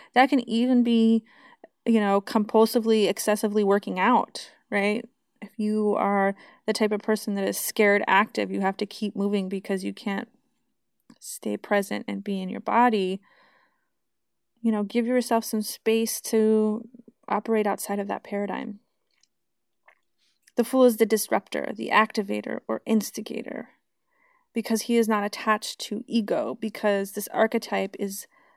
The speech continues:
associated with zero, that which is outside of categorization. The fool is ready to see things in a new way.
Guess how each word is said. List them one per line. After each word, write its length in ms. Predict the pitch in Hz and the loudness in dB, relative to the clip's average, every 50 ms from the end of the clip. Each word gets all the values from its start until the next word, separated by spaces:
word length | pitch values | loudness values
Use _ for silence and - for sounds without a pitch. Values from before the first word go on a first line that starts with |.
| _ _ | _ _
associated 720 | - 196 - - - 233 214 220 220 - - 214 202 196 | -8 -6 -4 2 4 6 6 6 4 2 0 0 0 0
with 140 | 196 190 185 | -2 -6 -8
zero, 720 | 185 196 190 196 208 214 214 196 180 - - - - - - _ _ _ _ _ _ | -8 -8 -2 2 4 4 4 4 2 -2 -4 -6 -8 -10 -12 _ _ _ _ _ _
that 140 | 220 208 - | 4 4 4
which 160 | 196 214 - | 4 0 0
is 120 | 208 196 | -2 -2
outside 440 | 202 - 202 - - - 214 202 202 | -2 -2 -2 -4 -4 -2 0 2 2
of 140 | 196 190 202 | 0 -2 -4
categorization. 1160 | - - - 190 190 190 - - 180 180 185 185 190 190 185 190 185 - - - - 208 196 - _ _ - _ _ _ | -8 -6 -4 -4 -4 -4 -4 -6 -6 -6 -6 -6 -6 -4 -4 -4 -4 -4 -6 -6 -10 -12 -12 -14 _ _ -20 _ _ _
The 100 | - 220 | -6 -6
fool 440 | 202 - - - 240 247 254 262 247 | -6 -6 -6 0 2 4 4 4 4
is 240 | - - 202 196 202 | 2 0 -2 -2 -2
ready 180 | 202 196 196 196 | -2 -2 -2 -2
to 120 | 190 185 | -4 -8
see 260 | - - - 214 208 | -8 -8 -6 -6 -6
things 480 | 202 - - 196 190 190 190 190 - - - _ | -6 -6 -8 -8 -6 -6 -8 -10 -12 -16 -16 _
in 140 | 190 190 196 | -12 -10 -8
a 40 | |
new 280 | 190 190 190 196 196 190 | -8 -6 -6 -6 -6 -6
way. 500 | 196 196 202 208 208 - - - - _ | -4 -2 -2 -2 -2 -4 -6 -10 -14 _